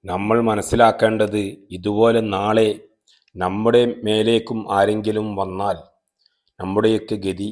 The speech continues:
ഇതുപോലെയാവില്ലേ? അതുകൊണ്ട് ന്യായത്തിൻ്റെ പാതയിൽ, സത്യത്തിൻ്റെ പാതയെ നമ്മൾ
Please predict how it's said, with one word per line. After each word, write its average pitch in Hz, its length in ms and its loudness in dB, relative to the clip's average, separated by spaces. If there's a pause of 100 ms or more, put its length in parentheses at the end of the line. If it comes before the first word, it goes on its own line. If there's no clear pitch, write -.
ഇതുപോലെയാവില്ലേ? 92 1000 -4 (1040)
അതുകൊണ്ട് 113 520 4 (1000)
ന്യായത്തിൻ്റെ 127 880 4
പാതയിൽ, 92 540 2 (340)
സത്യത്തിൻ്റെ 123 760 0
പാതയെ 101 540 0 (640)
നമ്മൾ 98 220 -4